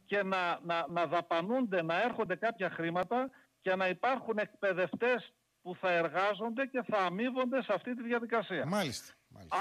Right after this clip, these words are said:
Speaker 1: Άρα καταλαβαίνετε ότι το να κάνεις μια τέτοια δομή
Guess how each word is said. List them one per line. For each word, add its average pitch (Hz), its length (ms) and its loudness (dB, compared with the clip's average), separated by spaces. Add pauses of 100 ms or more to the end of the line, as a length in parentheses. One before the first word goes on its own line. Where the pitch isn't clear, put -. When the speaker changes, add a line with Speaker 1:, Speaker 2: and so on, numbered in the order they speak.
Speaker 1:
Άρα 262 120 2
καταλαβαίνετε 220 840 2
ότι 170 180 -2
το 180 160 0
να 170 120 0
κάνεις 240 360 -2
μια 220 240 0
τέτοια 220 340 0
δομή 180 520 0